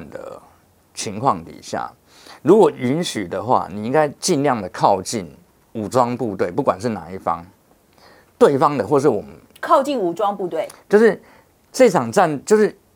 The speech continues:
Speaker 1: 嗯，交战已经到，到结束了，那现在还在你们家附近的部队，不管是哪一方赢的，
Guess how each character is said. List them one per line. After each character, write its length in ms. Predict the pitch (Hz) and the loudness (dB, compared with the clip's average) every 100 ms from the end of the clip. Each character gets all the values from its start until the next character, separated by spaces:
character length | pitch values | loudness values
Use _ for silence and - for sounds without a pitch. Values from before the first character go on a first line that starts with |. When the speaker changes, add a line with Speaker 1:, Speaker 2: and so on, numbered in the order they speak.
| _ | _
Speaker 1:
嗯， 420 | - 127 110 110 120 _ | -2 0 0 -4 -12 _
交 260 | - 196 202 | 2 6 6
战 260 | 202 196 113 | 4 2 2
已 60 | |
经 180 | 95 139 | -2 0
到， 320 | 143 120 92 - - _ _ | 2 2 0 -8 -20 _ _
到 480 | - 135 92 85 - - | -2 0 -2 -6 -10 -8
结 240 | 117 107 | -4 -2
束 240 | - 110 | -2 -4
了， 160 | 82 - _ _ _ _ - - _ | -6 -12 _ _ _ _ -20 -20 _
那 280 | 175 151 - | 2 2 -2
现 240 | - 190 | 0 2
在 120 | 170 | 2
还 180 | 151 131 | 0 0
在 180 | 110 139 | 2 0
你 140 | 110 | 0
们 160 | 92 92 | -8 -8
家 240 | 113 120 | 0 0
附 240 | 131 139 104 | 0 -4 -8
近 260 | - 107 | -8 -8
的 320 | 90 82 78 - _ | -8 -10 -12 -18 _
部 160 | - 104 | -4 -2
队， 240 | 101 87 - _ _ - | -2 -4 -8 _ _ 0
不 100 | 202 | 2
管 260 | 160 98 | 2 0
是 320 | - 156 117 71 - | -2 -4 -4 -6 -6
哪 200 | 101 110 | -4 -2
一 60 | |
方 240 | 123 123 127 | 2 0 0
赢 300 | 110 95 95 | -10 -10 -6
的， 120 | 95 | -8